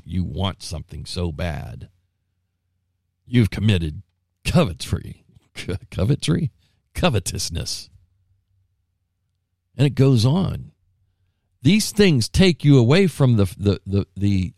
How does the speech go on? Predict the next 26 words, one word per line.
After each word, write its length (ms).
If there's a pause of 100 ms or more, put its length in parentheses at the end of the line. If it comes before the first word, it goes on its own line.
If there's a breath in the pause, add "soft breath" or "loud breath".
other 320
table 560
of 120
the 80
law 420
that 220
says, 380 (400 soft breath)
"I'll 140
put 340
God 300
before 360
everything. 680 (1700)
I 100
will 180
have 320
no 180
other 260
idols. 720 (200)
I 100
will 100
have 220
no 120
other 200
gods. 760 (1800)
I 80
will 220